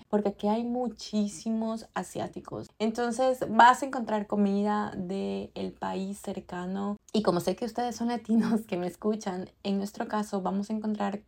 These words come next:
comida colombiana y peruana, es lo más cercano que tenemos y no hay más.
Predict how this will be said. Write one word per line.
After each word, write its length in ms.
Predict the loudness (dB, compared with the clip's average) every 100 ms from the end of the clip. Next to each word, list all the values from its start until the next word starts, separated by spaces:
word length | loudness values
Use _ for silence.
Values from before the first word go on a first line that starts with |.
| -4
comida 420 | -2 0 0 -4
colombiana 640 | -4 -4 -2 -2 -4 -4
y 80 | -6
peruana, 500 | -4 -4 -2 -2 -2
es 120 | -6
lo 60 | -6
más 300 | -4 -2 -2
cercano 540 | -4 -4 -2 0 -2
que 100 | -4
tenemos 520 | -6 -2 0 0 0 -2
y 140 | 4
no 160 | 6 8
hay 160 | 6 2
más. 400 | -6 -8 -14